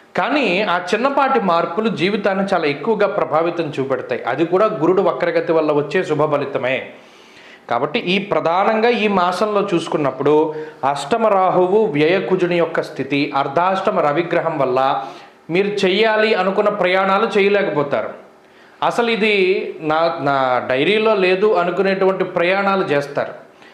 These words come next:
ఆకస్మిక ప్రయాణాలు చేయడం, వృత్తి ఉద్యోగాల పరంగా స్థానచలనం కలగడం, అలాగే చిన్నపాటి అనారోగ్య సమస్యలను కూడా ఇది సూచిస్తూ ఉన్నది. కాబట్టి ఎప్పటికప్పుడు ఆరోగ్యంపై శ్రద్ధ అవసరం.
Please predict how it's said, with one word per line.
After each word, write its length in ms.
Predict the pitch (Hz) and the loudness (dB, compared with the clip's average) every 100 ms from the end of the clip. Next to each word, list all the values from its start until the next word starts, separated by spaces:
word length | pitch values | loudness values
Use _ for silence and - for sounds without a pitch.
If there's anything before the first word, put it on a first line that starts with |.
| - 135 | -6 -2
ఆకస్మిక 600 | 170 226 220 220 190 190 | 0 -2 -2 -2 -2 -2
ప్రయాణాలు 600 | 180 175 175 165 151 143 | 0 2 2 0 0 0
చేయడం, 340 | 135 143 - - - | 0 0 -2 -12 -4
వృత్తి 240 | 160 165 220 | -4 0 0
ఉద్యోగాల 520 | 208 208 208 202 196 | 2 2 4 4 2
పరంగా 420 | 196 180 175 170 | 2 0 0 -2
స్థానచలనం 760 | 165 147 147 170 185 165 156 139 | -2 -2 0 0 -2 -2 -2 -2
కలగడం, 480 | 135 127 131 135 135 - - 135 | -2 -2 -2 -4 -6 -14 -8 -2
అలాగే 380 | 180 220 262 - | -2 0 -2 -2
చిన్నపాటి 520 | 233 285 277 285 277 | 0 0 2 2 0
అనారోగ్య 720 | 196 160 185 202 226 226 190 208 | 0 0 0 0 2 0 0 -2
సమస్యలను 580 | 185 170 160 - 160 151 | 0 -2 -2 -2 -2 0
కూడా 180 | 156 | 0
ఇది 180 | 208 196 | 0 -2
సూచిస్తూ 500 | - 185 190 - 156 | -2 -2 -2 -6 -4
ఉన్నది. 580 | 131 107 110 139 120 - - - - - | -4 -4 -4 -4 -4 -10 -18 -20 -18 -6
కాబట్టి 600 | 120 143 147 226 220 - | -4 -2 -2 -4 -4 -6
ఎప్పటికప్పుడు 520 | 147 196 190 190 226 | -6 -2 -2 -2 0
ఆరోగ్యంపై 800 | 165 151 175 196 196 208 202 196 | 0 2 2 0 0 0 0 -2
శ్రద్ధ 320 | - 147 135 | -2 -4 -2
అవసరం. 460 | 156 165 165 175 180 | 0 0 0 -2 -2